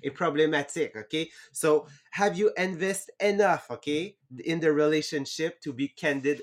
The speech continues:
with them? Second, do I demonstrate that I value them as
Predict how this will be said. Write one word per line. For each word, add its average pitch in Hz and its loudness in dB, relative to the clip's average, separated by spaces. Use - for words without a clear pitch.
with 107 -8
them? 98 -8
Second, 175 -2
do 240 0
I 196 4
demonstrate 208 2
that 165 4
I 165 2
value 196 0
them 185 -4
as 143 -4